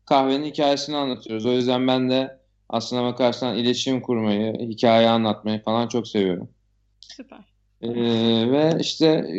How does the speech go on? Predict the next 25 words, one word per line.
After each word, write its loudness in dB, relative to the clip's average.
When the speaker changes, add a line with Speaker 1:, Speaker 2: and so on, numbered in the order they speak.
Speaker 1:
kısaca 2
da 2
kendimden 2
bahsedeyim -2
biraz. -4
Ben 0
Metin -2
Benbasat. -2
E, -16
üniversitede, 2
e, -6
Koç 0
Üniversitesi'nde 0
işletme 0
bölümünden 2
mezun 0
olduktan 0
sonra -2
Boston'a, 0
e, -10
muhasebe 4
yüksek 2
lisans -2
yapmaya 0
gittim. -8